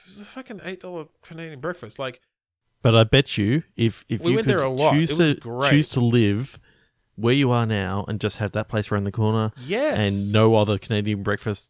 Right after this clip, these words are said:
Speaker 2: place,
Speaker 1: Yes.
Speaker 2: you'd still go, "Yep, yep, put that there."
Speaker 1: Abso-fucking-lutely. Like, even, you know, it, it's, w-, even when we just went back to Vancouver for three days after having li-, lived in Ottawa for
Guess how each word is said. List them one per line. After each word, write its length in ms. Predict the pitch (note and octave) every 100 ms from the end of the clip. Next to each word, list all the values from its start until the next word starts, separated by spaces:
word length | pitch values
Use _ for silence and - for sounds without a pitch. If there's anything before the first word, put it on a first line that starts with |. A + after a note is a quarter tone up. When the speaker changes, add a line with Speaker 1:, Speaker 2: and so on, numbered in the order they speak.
| _
Speaker 2:
place, 420 | - A2 G#2+ - -
Speaker 1:
Yes. 340 | D3 A#3+ F3+
Speaker 2:
you'd 180 | A#2+ A2
still 180 | - A#2+
go, 100 | G#2+
"Yep, 320 | G#2 G2+ F#2+ -
yep, 240 | A2 G2 -
put 140 | D#3
that 160 | F3 -
there." 120 | -
Speaker 1:
Abso-fucking-lutely. 1040 | F3+ - D3 C3 C3 A3+ - A#2 G2 G2+ - D#3 - - _ _ _ _
Like, 440 | D3+ E3 D#3+ - _ _ _ _ _ _ -
even, 260 | G3+ A3 -
you 200 | - F#3+
know, 220 | C#3+ B2+ - _ _ _ -
it, 220 | D#3+ -
it's, 380 | E3+ E3+ - _ _
w-, 200 | - F3 F3+
even 200 | G#3 A3+
when 120 | G3+
we 160 | F3+ D#3
just 220 | D3+ -
went 160 | D#3
back 160 | D3 -
to 80 | C3
Vancouver 340 | B2+ A#2+ C#3
for 140 | B2 B2+
three 240 | C3 B2
days 240 | A#2+ C#3
after 220 | A#2 G#2+ A2
having 120 | G#2+
li-, 220 | A2+ A#2+
lived 240 | B2+ A#2 A2+
in 100 | G2+
Ottawa 300 | G#2+ F3 B2+
for 420 | - A2 G#2 F#2